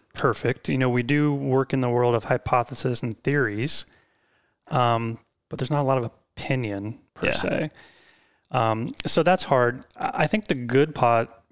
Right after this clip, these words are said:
Speaker 1: parts that I saw, um, two examples,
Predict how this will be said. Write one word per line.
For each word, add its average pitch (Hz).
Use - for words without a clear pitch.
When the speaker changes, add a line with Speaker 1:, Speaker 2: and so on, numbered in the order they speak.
Speaker 1:
parts -
that 110
I 113
saw, -
um, 113
two 160
examples, 131